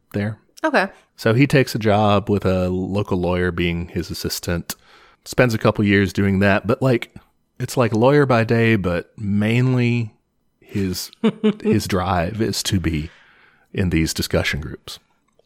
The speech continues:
Speaker 2: Yeah, that just pays the bills, baby.
Speaker 1: Yeah. <laughs> I sympathize with that. <laughs>
Speaker 2: Yeah, I feel that. <laughs>
Speaker 1: Uh, so after a while, eighteen ninety-three rolls around, he moves to Saint Petersburg because his m-
Speaker 2: Okay.
Speaker 1: his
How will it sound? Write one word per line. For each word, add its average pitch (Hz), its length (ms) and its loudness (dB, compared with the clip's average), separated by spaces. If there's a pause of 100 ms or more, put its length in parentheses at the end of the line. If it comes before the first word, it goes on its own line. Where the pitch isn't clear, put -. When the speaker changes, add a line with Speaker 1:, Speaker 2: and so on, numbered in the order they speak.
(120)
Speaker 2:
Yeah, 165 260 -4
that 170 140 -4
just - 160 -14
pays 131 180 -10
the - 80 -16
bills, 156 560 -2
baby. 185 560 2
Speaker 1:
Yeah. 76 200 -2 (920)
<laughs> 175 100 6 (880)
I - 80 0
sympathize 82 520 0
with - 100 -8
that. - 640 0 (140)
<laughs> - 200 -20
Speaker 2:
Yeah, 165 200 2
I 202 60 4
feel 196 180 2
that. 180 240 0 (460)
<laughs> 370 80 2 (1120)
Speaker 1:
Uh, 123 260 4
so 131 480 4 (240)
after 165 240 2
a 143 60 6
while, 110 320 2 (120)
eighteen 135 300 2
ninety-three 117 420 2
rolls 107 280 2
around, 101 220 2
he 101 100 2
moves 95 180 2
to - 80 -8
Saint - 240 -8
Petersburg 170 580 2 (680)
because - 420 -6
his - 200 -2
m- 123 60 2
Speaker 2:
Okay. 123 140 0
Speaker 1:
his 101 400 -4